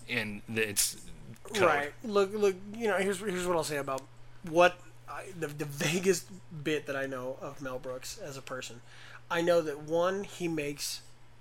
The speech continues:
Speaker 2: the greatest comedies ever.
Speaker 1: Oh, yeah.
Speaker 2: I know, two, that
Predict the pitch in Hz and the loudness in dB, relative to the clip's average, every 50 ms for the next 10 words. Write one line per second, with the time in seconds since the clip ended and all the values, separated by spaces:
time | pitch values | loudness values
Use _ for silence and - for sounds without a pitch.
0 | - - - 190 160 147 165 156 147 143 160 156 165 160 160 170 165 - - 156 | -20 -16 -14 -12 -10 -8 -8 -8 -6 -6 -4 0 0 0 0 -2 -6 -8 -8 -8
1 | 147 143 143 139 135 - 131 123 - - - - - - - 139 113 95 - - | -6 -6 -6 -8 -8 -10 -12 -12 -12 -16 -16 -12 -8 -4 -2 -2 -2 -2 -8 -12
2 | - - - - - - - - - 156 160 156 156 156 165 165 160 156 156 156 | -16 -18 -18 -18 -18 -18 -14 -6 -2 0 0 2 2 2 2 2 2 2 0 0
3 | - - - 202 202 202 208 220 233 220 - - - - 165 165 160 - | -2 -2 0 0 0 0 0 -4 -6 -8 -14 -18 -14 -8 -4 -4 -4 -4